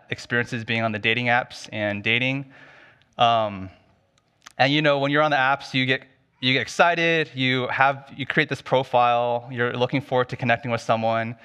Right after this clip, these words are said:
you go on these dates, and then quickly you realize, like, "Oh, this isn't working out," right? You're not finding that connection with the person. Maybe your values are different, or whatever reason it is, it just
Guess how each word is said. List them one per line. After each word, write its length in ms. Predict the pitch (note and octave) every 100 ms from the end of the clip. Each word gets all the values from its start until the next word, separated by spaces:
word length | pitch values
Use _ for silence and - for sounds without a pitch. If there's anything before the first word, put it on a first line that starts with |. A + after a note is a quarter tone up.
| - - _ -
you 100 | A#2
go 140 | B2+
on 160 | C3 B2+
these 220 | B2 A2+
dates, 520 | A#2 A#2+ A#2+ - - - _
and 560 | - A2+ A2+ A2+ A2+ - -
then 500 | C#3+ D3 D3+ D3 -
quickly 320 | - D#3+ D#3+ D3+
you 120 | C3
realize, 440 | C3+ B2+ A#2+ A#2
like, 300 | A2+ G#2+ - D3
"Oh, 420 | E3 A#2 G2+ - _ _ _ -
this 160 | C#3
isn't 160 | C#3 C3+
working 260 | C#3 D3 D#3+
out," 240 | G#2+ G#2+
right? 160 | A2 A#2
You're 80 |
not 220 | B2+ C3 -
finding 240 | B2+ B2+
that 160 | A#2+ -
connection 340 | B2 - C3
with 80 | A#2+
the 80 | -
person. 640 | B2+ A#2+ - A#2+ A#2 A#2 _ - _ _ -
Maybe 220 | A#2+ B2+
your 120 | B2+
values 540 | A2+ A2+ A#2 A#2+ A#2
are 80 | A#2
different, 680 | A2 A#2 C3+ A#2 A2+ A2 - _ _ -
or 80 | B2+
whatever 300 | C#3 D3 C#3
reason 260 | C3+ A#2+
it 80 | A2+
is, 240 | A2+ A2 G#2+
it 140 | G#2
just 380 | A2 - -